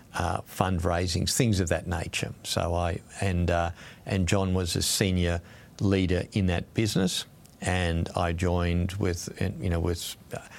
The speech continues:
I can't remember how many people were in corporate services back then, but there would have been, I'm guessing, you know, we had a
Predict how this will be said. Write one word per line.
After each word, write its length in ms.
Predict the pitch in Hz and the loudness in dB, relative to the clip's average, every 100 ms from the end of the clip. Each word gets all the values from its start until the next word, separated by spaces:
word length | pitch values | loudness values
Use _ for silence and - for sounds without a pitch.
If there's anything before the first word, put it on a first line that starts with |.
| - - | -20 -8
I 100 | - | -6
can't 240 | - 98 | -2 -2
remember 220 | 95 85 | 0 0
how 140 | 82 87 | 0 0
many 140 | 85 | 0
people 320 | 82 90 - | -2 -4 -2
were 40 | 87 | -2
in 80 | 85 | 0
corporate 440 | - 101 - - - - - - | -2 -2 -2 -4 -8 -20 -18 -4
services 520 | - 95 85 - 98 | 0 2 0 -4 -2
back 240 | - 110 - | -2 -4 -4
then, 280 | - 87 - | -2 -2 -2
but 160 | 90 | -2
there 120 | 95 | -2
would 120 | 90 92 | 0 0
have 140 | 87 | 0
been, 320 | 87 85 - | 0 0 -2
I'm 180 | - 82 | -2 -2
guessing, 520 | 80 82 - 95 85 - - - - - | 0 -2 0 -2 -2 -6 -16 -20 -20 -4
you 80 | 90 | 0
know, 40 | |
we 80 | 87 | 2
had 160 | 90 82 | 0 0
a 140 | - | -4